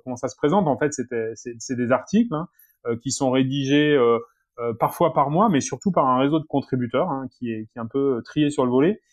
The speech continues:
et qui, euh, qui est partagé sur les, les réseaux sociaux.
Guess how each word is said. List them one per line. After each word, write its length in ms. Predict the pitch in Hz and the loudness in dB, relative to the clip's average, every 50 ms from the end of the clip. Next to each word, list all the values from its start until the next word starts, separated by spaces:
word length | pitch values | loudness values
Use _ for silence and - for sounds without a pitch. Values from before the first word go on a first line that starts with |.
| _ _ _ - | _ _ _ -2
et 160 | 139 143 147 | 2 2 2
qui, 320 | 143 - - 175 180 180 160 | 2 -2 -2 0 2 4 4
euh, 480 | 139 131 131 127 127 127 123 123 127 | 4 4 4 2 4 4 4 4 2
qui 160 | 123 - - 151 | 2 0 0 0
est 60 | - | 0
partagé 400 | 143 - - - 131 117 143 156 | 0 0 2 0 0 2 0 -2
sur 200 | 156 - 147 131 | 0 0 0 2
les, 300 | 131 127 123 120 120 123 | 2 2 0 0 -4 -4
les 240 | 123 120 123 127 127 | -4 0 0 2 2
réseaux 240 | 131 123 120 127 | 2 2 2 0
sociaux. 380 | 120 - 131 117 - - 101 | -2 -2 -6 -8 -8 -10 -16